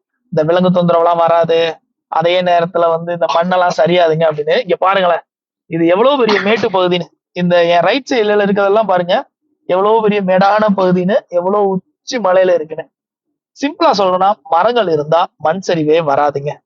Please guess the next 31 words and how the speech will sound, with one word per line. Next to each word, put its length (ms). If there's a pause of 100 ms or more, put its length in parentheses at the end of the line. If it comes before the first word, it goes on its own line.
(120)
அதனால 260
நம்ம 160
என்ன 140
பண்ணக்கூடாது, 440 (440)
பயப்படவே 520 (140)
தேவையில்லை. 360 (440)
இந்த 200
பாத்தீங்களா 420
தெரியும், 360
இங்க 220
பாருங்க, 280 (460)
ரோடு 260
சைடுல 260
ஏதாவது 380
மண்ணை 240
நீங்க 220
பார்க்க 240
முடியுமா? 280 (680)
மழை 180 (120)
தட்டி 340
எரிஞ்சுட்டு 320
தான் 140
இருக்கு, 220 (220)
கிட்டத்தட்ட 440
அஞ்சு, 280
ஆறு 160
நாளா 240
பெஞ்சிட்டு 340
இருக்கு. 220 (2000)
எந்த 340 (100)
ஒரு 120